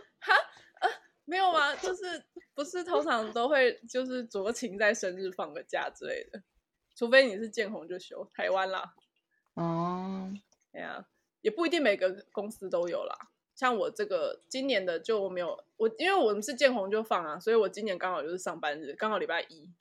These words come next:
Speaker 2: 嗯哼。
Speaker 1: 然后今年还遇到蛮好笑的事情，就是因为我们老板，女生的那个老板，她会那个，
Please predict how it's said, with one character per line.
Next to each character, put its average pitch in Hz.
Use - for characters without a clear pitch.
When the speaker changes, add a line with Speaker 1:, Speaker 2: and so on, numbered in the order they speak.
Speaker 2:
嗯 196
哼。 170
Speaker 1:
然 190
后 247
今 262
年 226
还 175
遇 220
到 202
蛮 160
好 175
笑 160
的 101
事 -
情， -
就 202
是 190
因 269
为 381
我 349
们 190
老 180
板， 190
女 202
生 233
的 220
那 208
个 185
老 143
板， -
她 220
会 226
那 202
个， 151